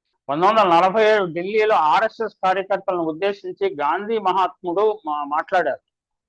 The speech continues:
ఉన్నతాశయాలతో ప్రజాసేవ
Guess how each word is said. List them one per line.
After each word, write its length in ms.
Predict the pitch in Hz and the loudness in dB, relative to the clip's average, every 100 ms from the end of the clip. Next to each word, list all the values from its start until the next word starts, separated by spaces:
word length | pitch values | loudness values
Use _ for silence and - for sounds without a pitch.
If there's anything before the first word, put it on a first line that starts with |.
| _ _ | _ _
ఉన్నతాశయాలతో 1200 | 143 196 247 254 254 233 240 226 220 214 214 226 220 | -6 -2 0 2 4 2 4 4 4 4 2 0 -2
ప్రజాసేవ 680 | 196 175 208 214 214 208 | -2 0 2 2 2 2